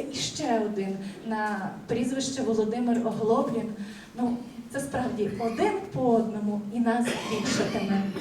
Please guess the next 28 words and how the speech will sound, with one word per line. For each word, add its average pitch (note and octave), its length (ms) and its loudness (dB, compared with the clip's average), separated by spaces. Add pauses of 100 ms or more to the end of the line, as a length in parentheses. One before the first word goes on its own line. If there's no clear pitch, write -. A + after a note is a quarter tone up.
(880)
Він G4+ 280 4 (260)
у E4+ 60 -2
свій F4 360 0
спосіб G3+ 500 2 (260)
віддав A3 420 2
шану B3+ 440 0 (180)
тим G#3 260 -2
полеглим, G#3 500 0 (100)
тому B3+ 180 0
що D4 200 0
він C4+ 160 0
знає G3+ 440 0 (140)
за G#3 80 -2
кожною C#4 680 2
залізячкою, G#3 920 0 (220)
за G#3+ 160 -6 (160)
кожним D4 400 4
стовпчиком, A3 840 0
на A3 80 -2
якому B3 540 2 (420)
номер. A#3+ 440 4 (400)
Але A3+ 140 0
це E4 160 0
не D4 140 2
персональна A#3+ 800 2
могила, G#3 400 -2 (220)
це B3 220 -2 (140)
рів, B3+ 500 4